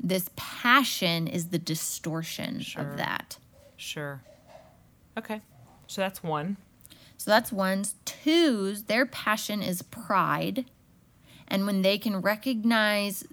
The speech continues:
Speaker 1: the patterns that they fall into and transcend those patterns, they are restored to the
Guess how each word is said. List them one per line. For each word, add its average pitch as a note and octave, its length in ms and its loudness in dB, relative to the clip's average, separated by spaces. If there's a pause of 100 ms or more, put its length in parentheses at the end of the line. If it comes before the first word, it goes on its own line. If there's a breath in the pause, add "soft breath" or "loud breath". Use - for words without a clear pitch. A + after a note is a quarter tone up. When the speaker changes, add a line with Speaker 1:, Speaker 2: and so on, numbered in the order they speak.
Speaker 1:
the F#3 120 -2
patterns A3+ 480 0
that G3+ 160 -4
they F#3+ 140 2
fall F3+ 260 -2
into F#3 320 -2
and E3+ 140 -2
transcend G#3+ 760 2
those F3 280 0
patterns, D#3+ 720 -4 (300 loud breath)
they G3+ 200 4
are G3+ 100 4
restored F3+ 480 -2
to F#3 100 -8
the F3 160 -2